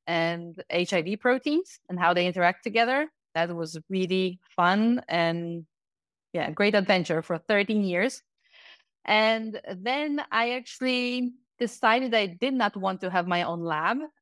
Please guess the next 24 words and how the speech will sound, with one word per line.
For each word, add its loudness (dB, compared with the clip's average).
and -2
I -4
needed 0
a 2
change -4
of 0
career. 0
So 2
I -2
was -2
looking 0
for 2
what 0
is -8
my 4
other 4
passion -2
than -4
just -2
finding 0
out 2
how 0
things -10
work. 2